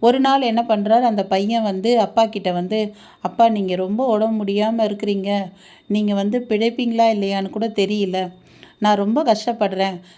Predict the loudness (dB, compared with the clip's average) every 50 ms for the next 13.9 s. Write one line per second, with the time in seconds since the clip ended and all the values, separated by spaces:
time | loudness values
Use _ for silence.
0 | _ _ 0 2 4 4 4 2 2 0 0 0 0 -2 0 0 2 2 2 2
1 | 0 0 0 0 0 0 0 0 -2 -2 -4 -8 -12 -20 -20 _ _ -2 0 0
2 | 0 -2 -4 -4 -2 -2 0 0 0 0 0 0 -2 -2 -4 -2 -2 -2 -2 -4
3 | -6 -8 -4 0 0 2 2 0 -2 -2 -2 -2 -2 -2 0 0 -2 -2 -4 -4
4 | -4 -4 -2 -2 -4 -4 -6 -8 -14 -20 -20 -18 _ -2 0 0 0 0 -2 -2
5 | -2 0 0 2 2 0 0 -2 -4 -6 -4 -4 -4 -2 -2 -4 -4 -6 -8 -6
6 | -6 -6 -6 -6 -6 -4 -2 -2 -2 0 -2 -2 -2 -2 0 0 0 0 -2 -6
7 | -12 -20 -20 -20 _ 0 0 0 0 0 0 0 0 0 0 -2 -2 -4 -4 -4
8 | -2 0 0 0 0 0 -2 -4 -4 -2 0 0 0 -2 -2 -4 -4 -4 -2 0
9 | 0 0 0 0 -2 -2 -2 -4 -6 _ -4 -4 -4 0 2 4 4 4 4 2
10 | -2 -2 -2 0 2 2 2 2 2 -2 -4 -2 -2 -2 -2 -2 -4 -2 -4 -4
11 | -4 -4 -4 -4 -2 -4 -4 -4 -6 -8 -8 -4 0 0 2 2 2 0 -4 -6
12 | -6 -4 -4 -4 -4 -4 -6 -8 -12 _ _ _ _ -20 _ _ 4 4 4 4
13 | 4 2 0 -2 -4 -8 -6 -2 0 0 0 0 -2 -4 -4 -4 -2 -2